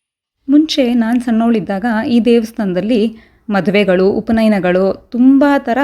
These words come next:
ಫಂಕ್ಷನ್ಸ್‌ನ ಮಾಡ್ತಿದ್ರು. ಪ್ರತಿದಿನ ನಮ್ಗೆ ಬಾಳೆ ಎಲೆ ಊಟನೇ, ಸಂಭ್ರಮನೋ ಸಂಭ್ರಮ. ಬನ್ನಿ ಹಾಗಾದ್ರೆ ಈ ದೇವಸ್ಥಾನನ ಸುತ್ತಾಡ್ಕೊಂಡ್ ಬರೋಣ. ಎಷ್ಟು ದೊಡ್ಡದಾಗಿದೆ ಗೊತ್ತಾ ದೇವಸ್ಥಾನ? ನಾವು ಸಣ್ಣವರಿದ್ದಾಗ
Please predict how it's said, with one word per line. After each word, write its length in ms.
ಫಂಕ್ಷನ್ಸ್‌ನ 640
ಮಾಡ್ತಿದ್ರು. 560
ಪ್ರತಿದಿನ 580
ನಮ್ಗೆ 500
ಬಾಳೆ 380
ಎಲೆ 140
ಊಟನೇ, 560
ಸಂಭ್ರಮನೋ 640
ಸಂಭ್ರಮ. 400
ಬನ್ನಿ 280
ಹಾಗಾದ್ರೆ 580
ಈ 60
ದೇವಸ್ಥಾನನ 680
ಸುತ್ತಾಡ್ಕೊಂಡ್ 680
ಬರೋಣ. 240
ಎಷ್ಟು 360
ದೊಡ್ಡದಾಗಿದೆ 580
ಗೊತ್ತಾ 260
ದೇವಸ್ಥಾನ? 520
ನಾವು 200
ಸಣ್ಣವರಿದ್ದಾಗ 640